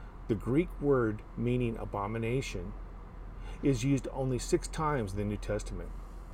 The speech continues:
Four of those times it is used in the description of the Antichrist and the apostate church, which follows the Antichrist. This is how those that pursue money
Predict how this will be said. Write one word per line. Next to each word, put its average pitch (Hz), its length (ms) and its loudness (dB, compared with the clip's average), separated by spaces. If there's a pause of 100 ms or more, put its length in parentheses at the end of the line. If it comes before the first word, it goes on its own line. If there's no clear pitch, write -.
(520)
Four 156 240 10
of 151 180 10
those 127 200 6
times 113 460 2
it 123 160 4
is 101 220 4
used 113 280 4
in 104 100 4
the 95 100 2
description 156 680 2
of 104 160 -2
the 110 160 -4
Antichrist 117 760 0 (340)
and 147 140 4
the 147 60 8
apostate 117 760 0
church, - 440 -4 (240)
which - 280 0
follows 117 640 2
the 120 160 0
Antichrist. 98 760 -4 (640)
This 131 180 4
is 175 140 2
how 185 220 6
those 113 520 2 (220)
that - 180 0
pursue 143 360 4
money 107 460 2